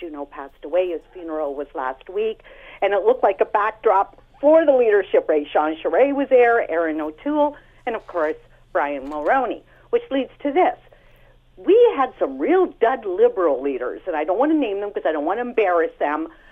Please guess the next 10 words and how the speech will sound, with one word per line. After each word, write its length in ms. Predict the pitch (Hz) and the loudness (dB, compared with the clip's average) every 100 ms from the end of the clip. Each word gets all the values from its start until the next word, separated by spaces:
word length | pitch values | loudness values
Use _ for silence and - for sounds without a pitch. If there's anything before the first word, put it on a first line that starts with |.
| - _ | -20 _
but 240 | 233 185 - | 0 0 -2
before 500 | 220 - 247 214 214 | -4 0 2 4 2
they 160 | 196 | -2
brought 280 | 170 175 165 | -4 -4 -4
in, 200 | 160 156 - _ - - _ | -6 -8 -12 _ -20 -20 _
um, 420 | 156 143 147 143 - | -4 -2 -4 -6 -8
of, 200 | - 147 | -8 -6
of 180 | 156 - | -8 -8
course, 260 | - 143 - - | -4 -4 -4 -8
Trudeau. 480 | 370 381 170 - | -4 0 -2 -4